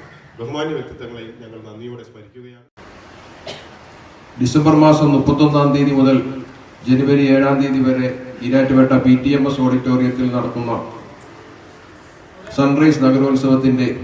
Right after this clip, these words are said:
Speaker 2: ഒരു ലോഞ്ചിങ് പ്രോഗ്രാമാണ് നമ്മൾ ഇന്നിവിടെ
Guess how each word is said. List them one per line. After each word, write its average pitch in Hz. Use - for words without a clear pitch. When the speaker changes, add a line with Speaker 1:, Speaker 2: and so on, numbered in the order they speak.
Speaker 2:
ഒരു 127
ലോഞ്ചിങ് 131
പ്രോഗ്രാമാണ് 127
നമ്മൾ 123
ഇന്നിവിടെ 120